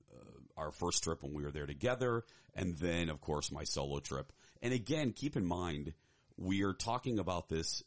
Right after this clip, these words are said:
through the lens of two adults. Um, this, this event really is catered, I would believe, I do believe, a little bit more toward families and kids.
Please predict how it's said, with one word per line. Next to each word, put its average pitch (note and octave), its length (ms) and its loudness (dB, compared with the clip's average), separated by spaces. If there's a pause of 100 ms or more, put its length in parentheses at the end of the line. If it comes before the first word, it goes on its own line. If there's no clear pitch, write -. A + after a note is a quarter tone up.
through G2 240 4
the F2 100 2
lens D#2+ 340 0
of D2 160 -2
two D2+ 220 0
adults. C#2+ 520 -2 (380)
Um, D2+ 460 -2 (480)
this, F2+ 480 0 (520)
this G2+ 240 0
event F2+ 480 -2
really B2 540 -2
is E2 640 -2
catered, E2+ 560 0 (100)
I G2 240 0
would F2 220 0
believe, C#2+ 600 -4
I A2 180 0
do F#2+ 200 0
believe, C#2 400 -2
a D2+ 40 -2
little E2 260 0
bit C#2+ 160 -2
more C#2+ 240 0
toward C2+ 340 -4
families D#2+ 460 -2
and C#2 120 -4
kids. C#2 440 -4